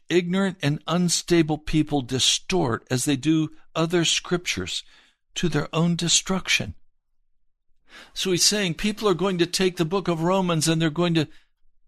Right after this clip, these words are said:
distort the word of God. They're going to make believe that you are saved even as you walk in your sin. Can you imagine a more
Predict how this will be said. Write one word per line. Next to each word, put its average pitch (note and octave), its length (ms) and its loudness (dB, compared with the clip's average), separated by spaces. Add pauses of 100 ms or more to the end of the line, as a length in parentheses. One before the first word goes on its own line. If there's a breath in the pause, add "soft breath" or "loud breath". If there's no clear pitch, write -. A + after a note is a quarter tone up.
(160)
distort D#3+ 880 0
the C#3+ 180 -2
word E3 280 0
of D3 120 -6
God. D#3 460 -2 (1300 loud breath)
They're D#3+ 120 0
going F3 240 0
to E3+ 80 0
make F#3 340 -2
believe F#3 640 2 (240 loud breath)
that D#3 200 0
you F#3 200 -2
are F3 100 0
saved E3+ 640 0
even G3+ 320 0
as F3 180 2
you F3+ 120 -2
walk F3+ 340 -2
in F#3+ 100 0
your F3+ 140 0
sin. D#3+ 560 0 (460 soft breath)
Can F#3 180 -2
you F#3 140 4
imagine F3 640 0
a D#3 80 0
more E3+ 440 0